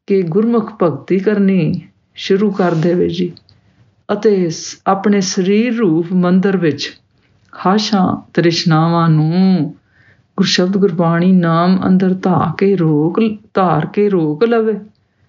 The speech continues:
ਫਿਰ ਭਗਤ ਜੀ ਕਹਿੰਦੇ ਹਨ, "ਦਿਨ ਰਾਤ ਅਖੰਡ ਬਿਰਤੀ ਪਰਮੇਸ਼ਰ ਚਰਨਾਂ ਵਿੱਚ ਜੋੜੀ ਰੱਖੇ ਜੀ, ਤਾਂ ਹੀ ਸਹਿਜ ਅਵਸਥਾ ਵਿੱਚ ਅਨਹਦ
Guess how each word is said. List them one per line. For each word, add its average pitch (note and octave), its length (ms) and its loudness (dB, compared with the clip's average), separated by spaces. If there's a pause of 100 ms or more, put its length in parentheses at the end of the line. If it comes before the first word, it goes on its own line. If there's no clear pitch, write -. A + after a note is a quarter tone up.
(440)
ਫਿਰ G#3+ 240 0
ਭਗਤ F#3 160 0
ਜੀ D#3+ 180 -2
ਕਹਿੰਦੇ F3 300 0
ਹਨ, F3+ 160 2
"ਦਿਨ F3+ 360 2
ਰਾਤ D3+ 840 0 (300)
ਅਖੰਡ G3 420 0
ਬਿਰਤੀ D#3 720 -2 (1600)
ਪਰਮੇਸ਼ਰ G3 720 -2 (380)
ਚਰਨਾਂ A3+ 380 0
ਵਿੱਚ F3+ 260 -2
ਜੋੜੀ D3 340 0
ਰੱਖੇ - 380 -4
ਜੀ, - 180 -6 (720)
ਤਾਂ G#3+ 440 2
ਹੀ G3+ 100 2 (1080)
ਸਹਿਜ A3 460 0
ਅਵਸਥਾ F3+ 500 0
ਵਿੱਚ E3 520 0 (1160)
ਅਨਹਦ F#3+ 340 2